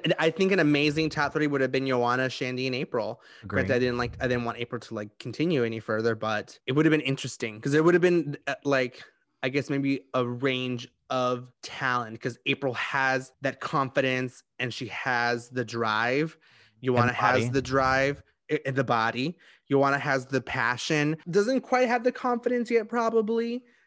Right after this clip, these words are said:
Speaker 1: And then you get to Shandy, who doesn't have the confidence, but has the looks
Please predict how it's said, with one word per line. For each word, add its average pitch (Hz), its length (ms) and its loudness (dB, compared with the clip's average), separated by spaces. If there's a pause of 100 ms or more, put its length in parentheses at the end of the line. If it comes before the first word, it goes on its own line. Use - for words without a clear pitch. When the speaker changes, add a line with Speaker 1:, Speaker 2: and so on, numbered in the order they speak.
(340)
Speaker 1:
And 147 120 2
then 147 120 2
you 147 60 2
get 147 100 2
to 143 40 -8
Shandy, 143 380 -2
who 135 160 -4
doesn't 147 360 2
have 139 140 -6
the 123 80 -4
confidence, 120 520 -4
but - 160 -8
has 131 580 -2
the 120 240 -6
looks 117 540 -2